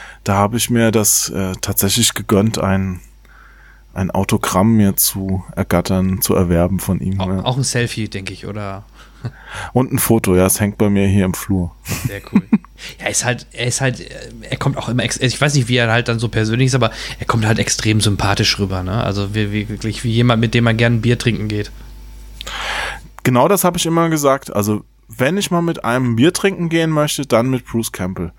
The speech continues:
Speaker 2: <laughs>
Speaker 1: Und gut, der war jetzt halt der Superprofi. Also er hat alles sehr nett behandelt, aber es war kurz und knapp. Du wurdest dann auch, es war endteuer, du wurdest dann weitergeschoben direkt.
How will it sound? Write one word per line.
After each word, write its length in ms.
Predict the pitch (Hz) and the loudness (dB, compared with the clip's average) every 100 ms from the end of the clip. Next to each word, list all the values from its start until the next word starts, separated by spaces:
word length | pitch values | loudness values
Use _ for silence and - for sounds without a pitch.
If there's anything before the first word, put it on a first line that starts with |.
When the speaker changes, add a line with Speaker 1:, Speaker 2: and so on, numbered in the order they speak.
| - - | -20 -10
Speaker 2:
<laughs> 240 | 143 - | -10 -8
Speaker 1:
Und 480 | 101 101 101 92 - - - | 0 2 2 -2 -8 -16 -2
gut, 380 | 123 131 - | 2 2 2
der 140 | 113 95 | 2 4
war 160 | 95 101 | 6 4
jetzt 180 | 107 | 4
halt 340 | 104 95 92 - - - _ _ _ _ - | 2 2 0 -4 -16 -20 _ _ _ _ -2
der 100 | 95 | 0
Superprofi. 840 | 104 110 120 90 101 90 - 92 | 2 4 4 2 -2 -2 0 0
Also 180 | 80 92 | 0 0
er 60 | 92 | -2
hat 180 | 95 | 0
alles 240 | 104 127 131 | 2 2 2
sehr 120 | 113 | 0
nett 260 | 110 110 - | 0 -2 -4
behandelt, 540 | 87 131 180 180 175 - - - - | -4 0 2 0 -2 -18 -20 -20 -8
aber 320 | - 107 117 | 0 2 4
es 180 | 110 - | 2 2
war 360 | 110 101 101 - - - _ _ _ _ _ | 2 4 2 0 -12 -20 _ _ _ _ _
kurz 640 | - - 127 131 - - - | -8 2 4 4 0 -2 -2
und 180 | 104 104 | -4 -6
knapp. 360 | - 123 127 | 0 0 0
Du 140 | - 104 | -2 0
wurdest 320 | 104 117 - | 0 0 -2
dann 140 | 104 | -2
auch, 300 | 71 98 92 - - - | 0 0 -2 -8 -20 -14
es 140 | - 107 | -4 0
war 100 | - | 2
endteuer, 560 | 110 110 - 117 123 | 0 0 2 4 4
du 120 | 113 | 2
wurdest 280 | 98 98 - | 0 -2 -2
dann 140 | 101 92 | -2 2
weitergeschoben 800 | 95 117 120 113 - 117 110 110 | 2 2 0 0 -2 0 0 0
direkt. 460 | 104 101 - - | 2 0 -2 -12